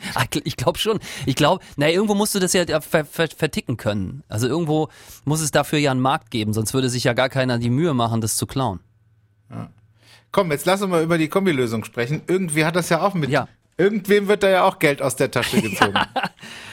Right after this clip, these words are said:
Speaker 1: Ja, ich glaub, das Bernsteinzimmer ist nicht viel günstiger. Ja. Also, <laughs> also die Kosten für die Karlsruher Kombilösung, die klettern jetzt weiter, ne? Anfang der Woche und ich glaube auch so ein bisschen, man hat gedacht,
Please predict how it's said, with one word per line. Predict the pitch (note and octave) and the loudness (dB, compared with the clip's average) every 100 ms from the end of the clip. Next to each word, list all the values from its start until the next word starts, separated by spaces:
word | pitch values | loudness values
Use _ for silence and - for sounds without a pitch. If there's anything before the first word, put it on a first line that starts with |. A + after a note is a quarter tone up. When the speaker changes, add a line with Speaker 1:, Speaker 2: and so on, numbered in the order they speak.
| - - | -14 -2
Speaker 1:
Ja, | F#3+ | 0
ich | A3+ | 2
glaub, | A3+ | 0
das | G#3 - | 0 0
Bernsteinzimmer | G3 A3 A3 G3+ A3 G3+ | 0 2 0 2 2 2
ist | F#3+ | 2
nicht | A3+ - | 0 2
viel | A#3 | 2
günstiger. | A3 B3 F#3+ C#3 A#2 A2+ | 2 0 2 2 0 -2
Ja. | C3+ C3+ B2+ - _ _ | -2 0 -2 -8 _ _
Also, | C3+ A#2 - - | -4 -4 -4 -4
<laughs> | C#3+ - - - - - - - - C3+ - - - - | -4 -4 -6 -8 -10 -10 -10 -10 -14 -14 -16 -16 -12 -2
also | E3+ F#3+ | 0 2
die | E3+ E3+ | 0 0
Kosten | A#3 - | 0 0
für | F#3 F3+ | -2 -2
die | |
Karlsruher | E3+ F3+ F#3+ E3+ | 0 0 0 -2
Kombilösung, | D3 G#3 F3 B2+ A2 A2 B2 | 0 0 0 -2 -2 -2 -2
die | B2+ | -2
klettern | F3 F#3 G3+ F#3 | 0 0 2 0
jetzt | D#3+ C3 | 0 0
weiter, | C3 F3+ C3 G2+ | 0 0 -2 -2
ne? | C#3+ C#3+ | -2 0
Anfang | F#3 - F3 | -2 -2 -2
der | C#3+ | 0
Woche | C3 F#3 | 0 0
und | F3+ D3 | 0 -2
ich | - | -2
glaube | D3 E3+ F#3 | -2 0 0
auch | D#3+ | 0
so | D3 | 0
ein | D3+ | -2
bisschen, | D#3+ - D3+ | -2 -2 0
man | C3+ C3+ | 0 0
hat | - | -2
gedacht, | C3 C3+ - | 0 0 -2